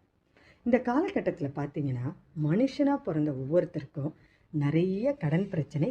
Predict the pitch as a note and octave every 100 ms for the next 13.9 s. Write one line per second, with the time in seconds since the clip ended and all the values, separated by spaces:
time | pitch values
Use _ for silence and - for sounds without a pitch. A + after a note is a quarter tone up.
0 | C#4 D3 - D#3+ D3+ D#3 D#3+ D#3 B2 B2
1 | C4+ - _ _ _ _ _ - E3+ E3+
2 | E3 D3 C3+ C#3 C#3 E3+ E3 E3 E3+ D3+
3 | C#3 C#3 C#3+ C#3 D#3 D3 F3+ F#3 D3 C3+
4 | C#3 C#3 - _ _ D#3 D3+ D#3 A3+ C#4
5 | C#4 G#3+ E3+ D3+ - A3 C#4 D#3+ D3+ D#3
6 | D3 C#3 C#3+ D3 G3+ G#3 C#3+ D3 C#3+ C3
7 | G#3+ - _ _ _ _ _ D4 C#4 D4+
8 | F#4+ G3 G3 A#3 F#3+ D3 C3 C3 A#3+ -
9 | E3+ B3 D#4+ - G#3 A#3 C#4 C#4+ D3+ D3+
10 | D#3+ E3 D#3 A#3 C#3+ C#3+ D#3 D#3+ F#3 A3+
11 | - C#3 C#3+ B2 B2 A#3+ - _ _ -
12 | D#3+ F3+ D#3+ C#3 B2+ C#4 - _ D#3+ C#3+
13 | C#3 - C#3 E3 G#3+ G3+ C3+ C3 D#3